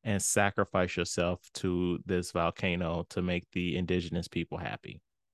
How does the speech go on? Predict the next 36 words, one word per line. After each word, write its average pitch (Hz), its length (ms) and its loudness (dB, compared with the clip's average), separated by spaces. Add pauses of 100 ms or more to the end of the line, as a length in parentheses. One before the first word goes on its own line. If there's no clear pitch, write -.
(240)
And 98 160 -2
so 98 160 4
he 98 120 6
agrees 90 340 2
to 80 100 -2
do 85 120 -2
that. - 260 -8 (720)
And 107 360 2 (340)
it's, - 380 0 (460)
it's 185 160 6
like, 277 180 8
it - 120 -2
came 240 160 4
out, 202 200 6
like, 127 160 6
in 92 60 -4
nineteen 117 420 2
ninety 120 360 4
or 120 40 4
something 123 300 0
like 123 160 0
that. 131 300 2 (420)
It's 247 140 8
a 190 260 8
really 196 460 8
weird 139 500 6
movie, 175 580 2 (480)
but 156 400 8
I'd 180 220 4
recommend 104 580 2
it - 180 -4 (280)
specifically - 1080 6 (180)
for 135 260 8
Meg 101 300 2
Ryan. 87 320 -2 (100)
Like, 123 320 4